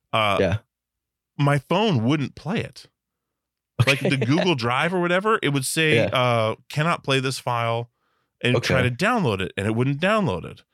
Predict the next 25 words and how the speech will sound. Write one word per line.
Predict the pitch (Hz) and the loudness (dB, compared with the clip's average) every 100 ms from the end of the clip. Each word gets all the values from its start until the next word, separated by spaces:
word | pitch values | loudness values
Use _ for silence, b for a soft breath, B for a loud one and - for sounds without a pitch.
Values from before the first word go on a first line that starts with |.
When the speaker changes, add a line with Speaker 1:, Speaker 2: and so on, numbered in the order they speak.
| _ _ _ | _ _ _
Speaker 1:
And, | - 123 120 110 - _ _ _ _ 135 | -2 2 2 0 -6 _ _ _ _ -6
but | 104 143 | 0 0
I, | 139 135 | 0 0
I | 117 | 0
had | 123 113 | 0 0
my | 104 | -2
headphones | 80 135 156 160 147 | -2 -2 0 0 0
on. | 143 151 180 - _ _ _ - | 0 0 -2 -6 _ _ _ -2
It | |
was | 107 117 | 0 2
in | |
my | 143 | 2
room, | 143 131 131 135 135 - | 2 2 2 2 0 0
in | 123 | 0
bed, | 120 120 117 | 2 2 2
dark. | 113 110 117 127 - _ _ _ _ _ _ | -2 0 -2 -4 -14 _ _ _ _ _ _
I | - | -4
was | 110 | 0
ready | 110 113 | 0 2
to | 117 | 2
just, | 107 104 | 0 -2
like, | 101 113 | -2 0
listen | 139 - 101 | -2 -2 -6
to | - 85 | -6 -8
it | - | -10